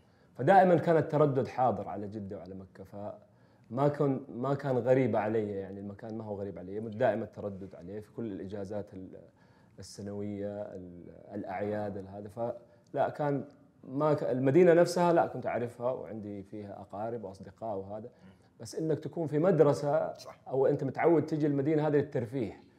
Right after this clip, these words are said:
Speaker 1: فترات الإجازة، فالآن أنت بتجي فيها لفترة قضاء دراسة يعني. فكانت السنة الأولى صعبة حتى دراسيًا، متعثرة يعني.
Speaker 2: مم.
Speaker 1: واضطرتني إنه أعيد السنة.
Speaker 2: عدتها.
Speaker 1: عدت السنة ودرست في مدرسة، بعدين عدتها و-،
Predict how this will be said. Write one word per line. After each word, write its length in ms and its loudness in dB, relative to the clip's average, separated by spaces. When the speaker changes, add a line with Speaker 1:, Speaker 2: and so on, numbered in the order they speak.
Speaker 1:
فترات 280 2
الإجازة، 480 2
فالآن 320 -4
أنت 180 -6
بتجي 320 -10
فيها 260 -6
لفترة 400 -8
قضاء 260 -2
دراسة 420 -4
يعني. 140 -16
فكانت 260 -10
السنة 280 -6
الأولى 200 0
صعبة 320 -2
حتى 240 -14
دراسيًا، 500 -6
متعثرة 680 -4
يعني. 260 -20
Speaker 2:
مم. 60 -20
Speaker 1:
واضطرتني 540 -6
إنه 240 -8
أعيد 520 -2
السنة. 460 -6
Speaker 2:
عدتها. 460 -12
Speaker 1:
عدت 300 -10
السنة 400 -8
ودرست 500 -2
في 100 -12
مدرسة، 600 -8
بعدين 400 -10
عدتها 420 -16
و-، 240 -16